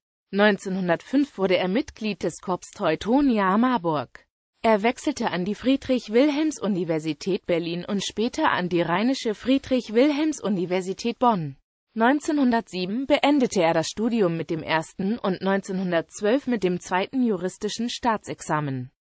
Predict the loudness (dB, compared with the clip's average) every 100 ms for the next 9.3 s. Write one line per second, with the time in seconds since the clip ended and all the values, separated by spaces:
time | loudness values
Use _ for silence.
0 | _ 2 4 4 -2 -4 -2 -2 0 -2
1 | -2 0 2 2 0 -2 -2 0 -2 -2
2 | -4 -2 -4 -8 _ _ _ -4 -2 0
3 | 0 2 2 -2 -12 _ _ 0 2 2
4 | 0 0 -2 -4 -12 _ _ 2 4 2
5 | 0 -4 0 0 2 0 2 0 0 0
6 | 0 -2 -2 0 2 4 4 2 2 2
7 | 2 0 -2 -2 -4 -4 0 2 4 2
8 | -2 -2 -2 0 -2 0 -2 -4 -4 -4
9 | -4 -6 -16